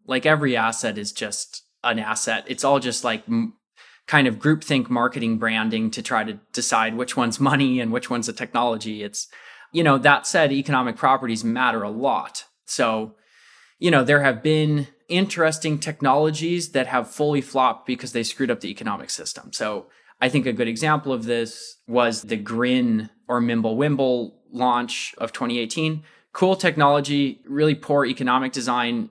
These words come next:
like, nobody could use it because of that. So it's not to say that the economic design doesn't matter. I think it matters a lot. You've also seen a lot of systems in crypto that have actually really cool and innovative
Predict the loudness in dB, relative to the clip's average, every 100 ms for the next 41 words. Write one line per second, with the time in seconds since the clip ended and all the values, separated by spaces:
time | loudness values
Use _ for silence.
0 | -2 -2 0 -2 -2 -4 -6 -4 -2 -2
1 | -4 -8 _ -12 -6 -6 -6 -6 -10 -10
2 | _ _ -20 -12 0 0 4 2 2 -2
3 | -2 0 0 -2 -4 _ _ -6 -4 -2
4 | 0 0 0 -4 -4 -4 -4 -6 -6 -8
5 | -6 -8 -6 -6 -4 -6 -8 -10 -6 -6
6 | -6 -10 _ -20 _ -2 2 2 2 -2
7 | -2 0 0 0 -4 -6 -4 -2 -2 -2
8 | -2 -2 -2 -2 -2 -2 -6 -6 _ _
9 | _ _ _ 0 2 2 -4 -2 -2 -2
10 | 2 4 4 2 0 -6 _ -4 0 2
11 | 2 0 -2 0 0 2 0 -2 -4 -6
12 | -16